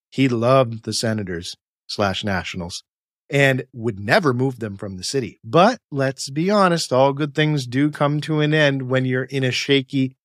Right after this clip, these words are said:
situation like the Senators found themselves in talent-wise. So after he died, he left the club to his nephew and adopted son, Calvin Griffith, who took over as the team's president.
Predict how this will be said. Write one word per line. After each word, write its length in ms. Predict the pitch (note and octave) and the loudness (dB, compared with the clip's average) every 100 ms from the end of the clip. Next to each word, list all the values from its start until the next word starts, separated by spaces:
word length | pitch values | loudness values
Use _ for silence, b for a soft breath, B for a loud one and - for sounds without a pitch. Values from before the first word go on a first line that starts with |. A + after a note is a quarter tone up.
| _ | _
situation 640 | - D3 - C3 B2+ - A#2+ | -4 -2 2 4 4 2 -2
like 220 | A#2+ A2 | -2 -4
the 60 | - | -6
Senators 520 | - B2+ B2 A#2+ A2+ | -2 0 0 -2 -2
found 320 | - D3+ D3 | 2 4 4
themselves 460 | C#3 B2+ B2+ A#2+ - | 0 0 0 0 -2
in 160 | G#2+ | -6
talent-wise. 800 | A2+ C3+ C#3+ C#3 - - B1+ - - _ _ _ _ _ _ | -4 0 0 0 -6 -12 -14 -16 -18 _ _ _ _ _ _
So 220 | - C#3+ - | 0 2 4
after 360 | E3+ G#3+ - G#3 | 4 2 0 -4
he 220 | F#3+ E3+ | -2 0
died, 440 | C#3+ D#3 C#3 A#2 | 4 6 6 2
he 420 | A#2+ - F#3+ A#3+ | -4 -6 -2 0
left 340 | A#3 F3+ E3+ - | 2 4 2 2
the 240 | D3 C3+ | -4 -4
club 380 | C#3+ - B2+ B2+ | -4 0 0 0
to 140 | - B2+ | -6 -4
his 220 | B2 A2+ | -4 -4
nephew 520 | B2 D3 F3+ G3 G#3+ | -2 -2 -2 -4 -4
and 160 | F3 C3+ | -4 -4
adopted 580 | A#2+ B2+ C3 - C#3 C3 | -4 0 2 2 -2 -2
son, 420 | - C3+ C3 B2+ _ _ _ - | 0 0 -2 -6 _ _ _ -6
Calvin 500 | - A3+ B3+ D#3 A2+ | 2 4 4 0 -4
Griffith, 440 | G2 E2+ - D2 _ _ _ _ _ - | -6 -10 -12 -20 _ _ _ _ _ -2
who 100 | F3+ | 2
took 200 | F#3 F3 | 2 4
over 280 | D#3 D3 D3 | 4 4 2
as 140 | C3 | 0
the 100 | B2+ | -4
team's 340 | - B2 A2 | -6 -8 -8
president. 420 | - D3 C3+ F#2+ | 0 2 2 -2